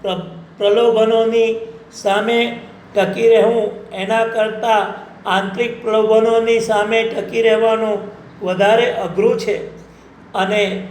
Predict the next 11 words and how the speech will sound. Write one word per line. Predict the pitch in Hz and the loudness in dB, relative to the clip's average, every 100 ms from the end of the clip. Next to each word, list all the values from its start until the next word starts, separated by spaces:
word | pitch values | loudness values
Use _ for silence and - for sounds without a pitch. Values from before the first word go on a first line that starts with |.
| - - - - - - | -16 -20 -20 -20 -14 0
એ | 220 | 4
વધારે | 220 190 208 214 226 247 | 4 4 4 4 4 2
અઘરું | - 190 190 226 - | 0 -4 -2 -4 -4
કાર્ય | 220 214 226 226 202 165 - - - - | -2 0 2 2 2 -2 -10 -18 -20 -12
કુશનાભની | 233 220 - 214 220 226 233 240 | -4 -4 -4 -2 0 0 -2 -6
કન્યાઓએ | 240 220 214 220 220 226 226 226 214 190 - - - - | -4 -6 -2 0 2 4 4 4 2 -2 -10 -18 -20 -2
દ્રઢતાપૂર્વક | 196 196 196 240 240 233 226 226 226 226 - - - - | 2 2 0 0 0 2 2 4 2 0 -8 -14 -20 -10
આચરી | 196 196 240 262 | -4 -4 -4 -6
બતાવ્યું | 247 220 226 208 208 190 | -6 -2 -2 0 0 0
છે. | - - - - - - - - - | -4 -10 -14 -20 -20 -20 -20 -20 -6
બ્રહ્મદત્તે | 180 208 233 226 220 220 233 220 190 147 | -2 0 0 2 2 2 0 0 -2 -6